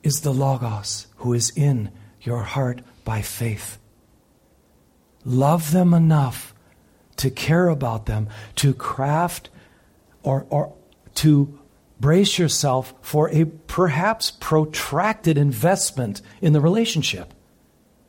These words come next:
And study and think and pray.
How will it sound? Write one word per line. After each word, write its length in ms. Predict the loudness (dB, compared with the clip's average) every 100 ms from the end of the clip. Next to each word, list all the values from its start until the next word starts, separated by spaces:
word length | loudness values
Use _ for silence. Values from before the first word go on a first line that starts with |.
| _ _ _ _ _ _ _ _
And 140 | 2 4
study 840 | 2 0 0 0 2 0 -2 -10 -20 _ _ _
and 200 | 2 4
think 760 | 2 0 2 2 2 -4 -12 -20 _ _ _
and 240 | 2 2 2
pray. 580 | 0 0 0 -2 -6